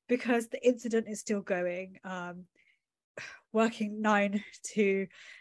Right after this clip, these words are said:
midnight, you know, I'm truly burning the midnight oil, looking rough, it's cold, still no end in sight. I think burnout is gonna happen sooner or later.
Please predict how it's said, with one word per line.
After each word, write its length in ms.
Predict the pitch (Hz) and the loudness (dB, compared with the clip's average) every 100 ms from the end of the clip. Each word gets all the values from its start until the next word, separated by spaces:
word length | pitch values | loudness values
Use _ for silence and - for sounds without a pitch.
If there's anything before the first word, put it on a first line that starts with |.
| - | -6
midnight, 680 | 185 196 190 180 180 180 170 | -2 -2 -2 -2 0 0 -2
you 180 | 202 196 | -4 -4
know, 280 | 175 175 180 | -2 -4 -4
I'm 300 | 185 185 190 _ _ | -2 -4 -6 _ _
truly 600 | - - - 277 277 254 | -4 0 8 10 10 8
burning 560 | 233 220 214 208 196 190 - - - | 6 6 6 4 -2 -6 -12 -6 0
the 80 | |
midnight 460 | 196 196 196 190 185 | 2 2 2 0 0
oil, 380 | 190 185 185 185 | 4 6 8 8
looking 560 | 208 214 226 - 202 185 | 6 2 2 2 2 2
rough, 400 | 180 185 - - | 2 2 0 -4
it's 160 | 202 - | -4 -4
cold, 600 | - 220 196 190 196 - - - - - | 2 8 8 8 6 -2 -10 -14 -14 -16
still 500 | - - - 302 285 | -12 -12 6 10 12
no 220 | 247 233 214 | 12 10 8
end 240 | 208 208 196 | 4 0 0
in 160 | 196 | -2
sight. 580 | 196 - 202 190 202 - - | -2 4 6 8 6 4 -2
I 80 | 214 | -2
think 360 | - 349 269 | 6 4 4
burnout 540 | - 226 233 240 254 247 | 4 8 10 10 6 4
is 140 | 214 208 | 0 0
gonna 180 | 226 208 | 2 2
happen 560 | 208 220 214 208 202 | -2 -4 0 0 0
sooner 440 | 202 - 240 226 208 | -6 -2 2 2 2
or 200 | - 196 | 2 4
later. 640 | 190 190 - 196 185 196 | 4 2 0 0 0 -2